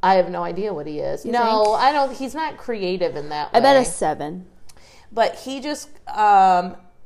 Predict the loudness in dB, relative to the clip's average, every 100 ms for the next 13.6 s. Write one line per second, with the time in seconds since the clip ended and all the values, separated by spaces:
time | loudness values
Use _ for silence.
0 | -20 -8 -4 -2 -2 -4 -2 -2 -4 0
1 | 0 0 -4 0 2 4 0 -2 -6 -2
2 | 0 2 0 -2 -4 -4 -8 -6 -2 0
3 | 0 -2 -2 -4 -6 -6 -8 -6 -8 -10
4 | -12 -12 -12 -14 -14 -16 -8 2 4 4
5 | -2 -12 -6 -4 -2 0 0 0 -2 -6
6 | -10 -14 -16 -16 -20 -20 -20 -20 -18 -18
7 | -12 -6 -6 -2 -2 -2 0 0 0 -4
8 | -4 -4 -4 -8 -6 -6 -2 0 2 0
9 | 4 6 8 6 2 -16 -20 -20 -20 -4
10 | 0 2 4 2 2 0 0 -2 0 2
11 | 4 4 2 -8 -20 -20 _ _ -6 -2
12 | -2 -2 0 0 0 -2 4 4 4 2
13 | -4 -2 2 2 0